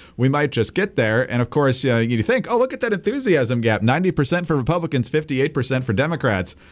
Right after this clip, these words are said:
Uh, well, the party, uh, affiliation in California is pretty lopsided, so I'm not actually sure, um, <laughs> which one still is, has more people who are motivated. But the thing that, uh, is interesting about these California recalls that I remember from last time is it's, you know, it's a two-track race.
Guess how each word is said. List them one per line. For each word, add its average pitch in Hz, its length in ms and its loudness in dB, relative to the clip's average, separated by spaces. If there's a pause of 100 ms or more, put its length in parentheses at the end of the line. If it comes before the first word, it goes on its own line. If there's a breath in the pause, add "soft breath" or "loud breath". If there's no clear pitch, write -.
(220 soft breath)
Uh, 123 200 -6
well, 151 140 0
the 131 240 -6
party, 147 440 0
uh, 107 140 0
affiliation 127 560 2
in 107 40 2
California 117 400 2
is 101 60 -2
pretty 120 220 0
lopsided, 110 520 0
so 113 120 -2
I'm 104 80 2
not 120 160 0
actually 117 340 -2
sure, 117 360 0 (360 loud breath)
um, 104 460 2
<laughs> 92 160 -4
which 151 260 0
one 147 220 0
still 143 280 -2
is, 123 220 -4 (260 loud breath)
has 113 140 0
more 123 160 2
people 123 300 0
who 117 100 2
are 101 100 2
motivated. 117 520 0 (240 loud breath)
But 135 140 0
the 127 100 0
thing 247 260 -2
that, 170 300 -2
uh, 131 400 2 (180)
is 120 140 2
interesting 151 360 0
about 120 220 2
these 117 160 0
California 131 500 0
recalls 117 420 0
that 113 100 0
I - 20 0
remember 110 220 2
from 101 160 0
last 208 260 0
time 110 260 0
is 113 80 0
it's, 110 160 -4
you 127 80 0
know, 104 120 0
it's 120 100 -2
a 113 60 -2
two-track 156 580 2
race. 156 400 -2